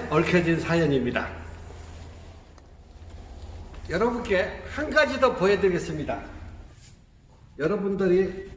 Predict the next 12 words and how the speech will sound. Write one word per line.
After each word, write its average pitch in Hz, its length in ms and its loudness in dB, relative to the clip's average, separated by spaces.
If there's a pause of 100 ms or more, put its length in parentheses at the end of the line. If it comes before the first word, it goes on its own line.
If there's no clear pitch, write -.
(140)
많이 180 300 4
쓰시는 208 480 2
삼고초려라는 233 1200 4
말이 147 240 2
나옵니다. 120 680 0 (680)
여기는 190 800 2
위 220 220 2
관우 190 420 4
장비가 151 1160 2
제갈공명이라는 190 1300 4
인재를 220 600 8
모시러, 190 840 4